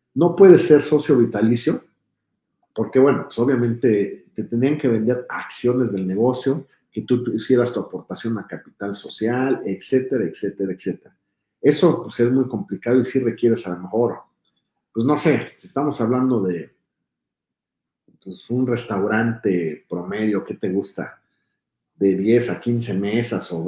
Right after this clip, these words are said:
veinte mesas en promedio, pues bueno,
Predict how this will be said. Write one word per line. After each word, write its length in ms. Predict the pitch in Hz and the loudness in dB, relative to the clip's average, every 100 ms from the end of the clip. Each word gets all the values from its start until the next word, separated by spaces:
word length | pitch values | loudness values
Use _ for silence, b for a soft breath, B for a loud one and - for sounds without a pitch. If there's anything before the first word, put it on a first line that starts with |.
| 82 78 | -6 -4
veinte 320 | 110 120 120 | -4 0 -2
mesas 640 | 104 107 - 226 - - - | 0 -2 -2 -4 -6 -12 -10
en 160 | 90 | -8
promedio, 560 | 92 92 104 107 - - _ _ _ _ _ _ _ _ _ _ _ | -4 -4 0 0 0 -4 _ _ _ _ _ _ _ _ _ _ _
pues 100 | 117 | -2
bueno, 200 | 143 117 | 0 -2